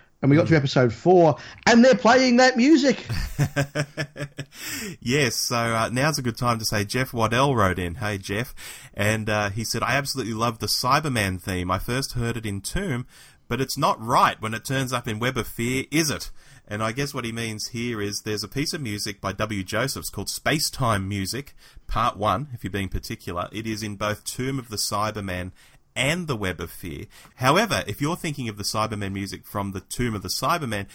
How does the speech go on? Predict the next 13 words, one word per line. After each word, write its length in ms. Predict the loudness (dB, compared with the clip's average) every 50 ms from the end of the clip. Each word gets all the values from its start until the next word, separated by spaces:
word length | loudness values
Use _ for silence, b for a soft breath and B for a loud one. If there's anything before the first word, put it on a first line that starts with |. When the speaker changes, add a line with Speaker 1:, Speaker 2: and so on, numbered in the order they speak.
| B B B B
Speaker 2:
you're 220 | -4 -2 -2 0
probably 400 | 2 2 2 2 0 -4 -6 -6
actually 340 | -6 -6 -8 -8 -6 -6 -6
thinking 320 | -4 -6 -6 -6 -6 -6
of 60 | -4
another 300 | -2 2 2 4 4 2
piece 240 | 2 0 -2 -2 -2
of 80 | -2 -2
music 260 | -2 -2 -2 -4 -4
altogether 460 | -4 -4 -4 -4 -4 -2 -2 -2 -4
called 260 | -4 -4 -2 -2 0
Space 500 | -2 -2 -2 -2 -2 -2 0 2 2 2
Adventure, 560 | 2 0 0 0 0 0 0 -2 -4 -4 -6